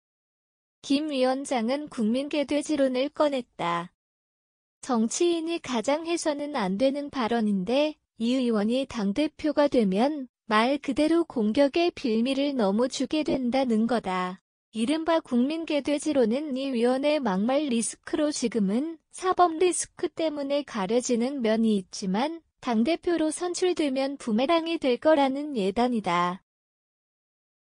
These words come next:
추미애 전 장관이 이재명의 원외 저학력 저소득층 발언 옹호에 나섰다.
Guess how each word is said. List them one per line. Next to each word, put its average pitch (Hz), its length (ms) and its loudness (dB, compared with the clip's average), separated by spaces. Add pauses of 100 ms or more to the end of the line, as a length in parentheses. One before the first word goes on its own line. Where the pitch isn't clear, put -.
추미애 339 560 -2
전 262 340 -2
장관이 262 640 0
이재명의 294 600 0
원외 220 580 0
저학력 220 580 0
저소득층 302 840 -6
발언 254 380 0
옹호에 269 420 2
나섰다. 185 840 -4